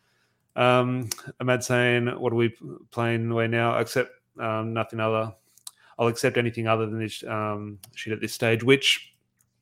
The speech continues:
I think that's the thing in regards to Conte, because at the moment Zidane, a, a choice for me would be Zidane over Conte, mainly just for,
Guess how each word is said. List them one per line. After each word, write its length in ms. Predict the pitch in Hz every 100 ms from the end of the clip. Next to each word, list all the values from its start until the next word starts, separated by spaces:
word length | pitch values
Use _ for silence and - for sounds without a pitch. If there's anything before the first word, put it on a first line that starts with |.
| - -
I 60 | 139
think 120 | 165
that's 160 | 165
the 40 | -
thing 140 | 135
in 120 | 131
regards 300 | 135 131 151
to 80 | 143
Conte, 320 | 131 127 117
because 180 | 120 131
at 80 | 156
the 60 | 139
moment 300 | 139 147 113
Zidane, 580 | 123 131 131 131 123 - - _ _ _
a, 200 | 139 135
a 20 |
choice 280 | 143 165 160
for 60 | 127
me 140 | 135
would 140 | 165 117
be 100 | 117
Zidane 380 | 120 120 120
over 140 | 117 107
Conte, 320 | - 120 120
mainly 340 | 123 170 131
just 320 | 101 104 - - _ _ _ _
for, 200 | 123 107